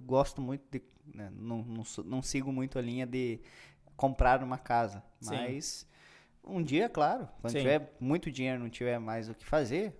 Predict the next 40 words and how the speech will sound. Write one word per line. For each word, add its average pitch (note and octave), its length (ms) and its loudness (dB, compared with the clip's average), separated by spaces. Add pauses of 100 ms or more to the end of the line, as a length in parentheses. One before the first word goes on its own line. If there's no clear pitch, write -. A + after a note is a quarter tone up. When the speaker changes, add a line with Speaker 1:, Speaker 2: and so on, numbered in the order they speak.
(120)
Speaker 1:
vou C3+ 180 -4
lá A2 100 -2
Speaker 2:
Uhum. D3 60 -4
Speaker 1:
comprar D#3+ 280 -2
uma E3+ 100 -2
casa C#3+ 300 -4
pra, E3+ 200 -12 (240)
né, A#2+ 200 -8 (640)
pra A#2+ 120 -6
fazer C3 280 0
isso B2 180 -8
daí. C3 200 -6 (420)
E D#3 80 6
daí F#3 420 6
eu - 100 -2
quero F3 200 4
ter F3 140 0
uma E3+ 260 2
garagem, C#3 500 8 (480)
e - 120 0
daí D3+ 200 8
sabe F#3 320 6 (120)
em A#2 120 0
filme, B2+ 520 2 (100)
ah, A2 300 -4
Speaker 2:
Uhum. D3 180 2
Speaker 1:
americano, D#3 640 4
que B2+ 120 -2
Speaker 2:
Sim. B2 260 -2 (560)
Speaker 1:
tu - 80 -16
olha D#3 240 10
as D3+ 80 6
paredes, C#3 460 4
é B2+ 40 -2
cheio E3+ 400 4
de, A#2 220 -4
Speaker 2:
Cheio A2 220 -6
Speaker 1:
de C#3+ 60 -2
Speaker 2:
de C#3 40 -6
ferramenta. A#2+ 320 2